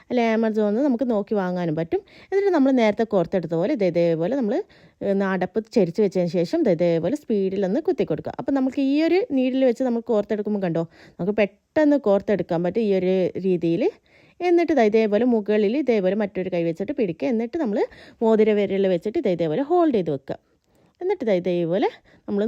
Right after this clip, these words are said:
നൂല് നേരത്തെ കോർത്തെടുത്ത പോലെ തന്നെ കോർത്തെടുക്കുക കേട്ടോ. അപ്പോൾ നമ്മൾ ഫസ്റ്റ് നമ്മൾ സിംഗിൾ ബീഡ് വെച്ച് പ്രാക്ടീസ് ചെയ്യുക, ഡബിൾ ബീഡ് വെച്ച് പ്രാക്ടീസ് ചെയ്യുക, അങ്ങനെയൊക്കെ ചെയ്താലാണ് ഇതേപോലെ ലോഡ് ചെയ്തിട്ട്, എന്നാ, ബീഡ്സ്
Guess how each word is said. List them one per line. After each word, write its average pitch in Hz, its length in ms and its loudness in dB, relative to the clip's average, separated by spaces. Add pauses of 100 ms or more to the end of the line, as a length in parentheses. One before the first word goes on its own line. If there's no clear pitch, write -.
നൂല് 185 340 -2
നേരത്തെ 190 300 -4
കോർത്തെടുത്ത 160 480 -4
പോലെ 156 180 -4
തന്നെ 247 200 -4 (100)
കോർത്തെടുക്കുക 160 500 -2
കേട്ടോ. 185 200 -2 (380)
അപ്പോൾ 403 180 -2
നമ്മൾ 262 140 0 (100)
ഫസ്റ്റ് - 640 -4 (100)
നമ്മൾ 226 160 0 (260)
സിംഗിൾ 226 400 0
ബീഡ് 214 260 2
വെച്ച് 196 160 -2 (100)
പ്രാക്ടീസ് 190 500 -2
ചെയ്യുക, 196 280 0
ഡബിൾ 185 300 -2
ബീഡ് 185 220 0
വെച്ച് 170 220 -8
പ്രാക്ടീസ് 175 320 -6
ചെയ്യുക, 202 160 -4
അങ്ങനെയൊക്കെ 233 320 -6 (100)
ചെയ്താലാണ് 175 560 -2 (580)
ഇതേപോലെ 208 360 6 (100)
ലോഡ് 196 300 4
ചെയ്തിട്ട്, 214 320 0 (520)
എന്നാ, 202 180 0 (480)
ബീഡ്സ് 220 300 -2